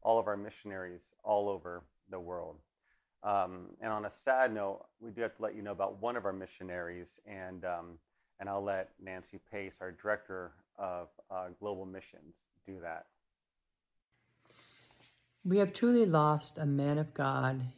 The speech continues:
Speaker 2: in our missionary, Jesse Youngme. Jesse has been a missionary in northern Thailand to Kaimuki Christian Church since the early seventies. He first ministered in Burma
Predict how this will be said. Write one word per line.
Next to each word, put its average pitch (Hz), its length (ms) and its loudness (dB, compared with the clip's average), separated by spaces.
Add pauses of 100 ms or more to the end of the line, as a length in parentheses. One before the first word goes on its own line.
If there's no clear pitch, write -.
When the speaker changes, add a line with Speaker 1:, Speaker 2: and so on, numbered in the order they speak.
(180)
Speaker 2:
in 147 180 2
our 156 240 4
missionary, 135 800 2 (540)
Jesse 143 340 0
Youngme. 127 500 2 (800)
Jesse 185 400 8
has 185 140 8
been 165 200 4
a 160 40 6
missionary 170 640 6
in 147 100 4
northern 156 340 4
Thailand 143 680 2
to - 140 -4 (140)
Kaimuki 156 560 0
Christian 156 420 0
Church 139 540 -2 (320)
since 185 400 2
the 180 160 -2
early 156 300 4
seventies. 127 880 -2 (1500)
He 214 220 0
first 247 680 8 (200)
ministered 151 920 4
in 151 180 4
Burma 139 480 4